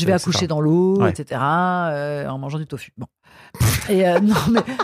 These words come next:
Speaker 1: <laughs> je m'étais dit, je sais pas, donc
Speaker 2: Ouais.
Speaker 1: je réserve dans les deux,
Speaker 2: Ok.
Speaker 1: et puis je vais les rencontrer, et
Speaker 2: Serais-je
Speaker 1: je,
Speaker 2: Madonna
Speaker 1: et je
Speaker 2: ou
Speaker 1: verrai
Speaker 2: alors,
Speaker 1: bien.
Speaker 2: euh,
Speaker 1: Voilà.
Speaker 2: Madonna ou tofu ?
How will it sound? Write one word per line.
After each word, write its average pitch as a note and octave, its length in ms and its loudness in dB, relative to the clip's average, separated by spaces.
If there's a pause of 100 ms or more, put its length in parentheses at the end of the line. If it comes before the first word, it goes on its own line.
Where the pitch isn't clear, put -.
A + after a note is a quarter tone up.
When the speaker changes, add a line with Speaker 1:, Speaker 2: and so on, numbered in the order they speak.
(160)
Speaker 1:
<laughs> G#3+ 720 -2
je F3+ 80 -4
m'étais A3+ 180 0
dit, B3+ 180 0 (320)
je G#3 100 -2
sais A3 140 0
pas, B3+ 220 2 (100)
donc G#3 200 0
Speaker 2:
Ouais. - 80 2
Speaker 1:
je - 40 2
réserve A#3+ 240 2
dans A#3 60 0
les F#3 100 0
deux, G3+ 220 2
Speaker 2:
Ok. D#4 100 2
Speaker 1:
et G#2 60 0
puis F#3 200 -2
je D#3 140 -4
vais F3+ 100 -2
les F3+ 80 2
rencontrer, E3+ 460 -2 (160)
et - 80 -6
Speaker 2:
Serais-je A#2+ 280 2
Speaker 1:
je, B2 40 -2
Speaker 2:
Madonna A#2 500 0
Speaker 1:
et G3+ 80 4
je C3+ 60 2
Speaker 2:
ou A2 60 2
Speaker 1:
verrai G#2+ 140 2
Speaker 2:
alors, - 60 2
Speaker 1:
bien. G2+ 120 0
Speaker 2:
euh, F#2+ 140 -2
Speaker 1:
Voilà. F#3 340 0
Speaker 2:
Madonna C3 260 0
ou C#3 60 0
tofu ? A#2+ 240 -4